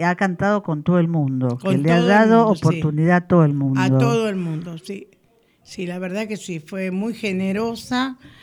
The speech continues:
Speaker 2: en ese sentido de dar, este, oportunidad, como decís vos, a los, ahora a los grandes que están, Abel Pinto, eh, Soledad Pastorutti. Lástima que a mí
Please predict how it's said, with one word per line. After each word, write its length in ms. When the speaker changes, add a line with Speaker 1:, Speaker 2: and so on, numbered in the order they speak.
Speaker 2:
en 160
ese 200
sentido 600
de 180
dar, 280
este, 1040
oportunidad, 680
como 220
decís 260
vos, 340
a 120
los, 320
ahora 420
a 40
los 300
grandes 540
que 100
están, 360
Abel 260
Pinto, 880
eh, 640
Soledad 400
Pastorutti. 1080
Lástima 480
que 120
a 40
mí 460